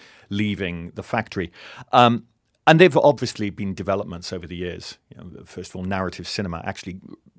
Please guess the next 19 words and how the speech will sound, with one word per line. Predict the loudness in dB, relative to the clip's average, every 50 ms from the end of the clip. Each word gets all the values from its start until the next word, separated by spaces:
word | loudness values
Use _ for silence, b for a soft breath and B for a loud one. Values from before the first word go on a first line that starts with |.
| _ _ -12
moving | -8 -4 -2 -2 -2 -2 -2 -2 -4 -6 -6
from | -10 -10 -10 -10 -10 -10
just | -10 -10 -10 -10 -12 -12
a | -12 -10
single | -10 -10 -10 -8 -10 -10 -12 -12
shot | -12 -10 -8 -6 -6 -8 -8 -12 -18 -20
of | -20 -18 -16
people | -14 -14 -12 -10 -8 -10 -10 -12 _ _ _ _ _ _ _ _ _ -8
in | -4
everyday | -4 -4 -4 -6 -8 -6 -6 -6
life | -4 -4 -4 -6 -6 -12 -18 -20 B B B B B
to | -4 -4
actually | -4 -4 -6 -12
creating | -10 -6 -6 -6 -6 -6 -10 -12
stories | -10 -8 -6 -6 -6 -6 -8 -10 -14 -16 -14
and | -14 -14 -14 -12
editing | -12 -12 -12 -10 -12 -12 -12 -12 -12
films | -12 -12 -12 -12 -12 -12 -12
together. | -12 -8 -6 -6 -6 -6 -8 -12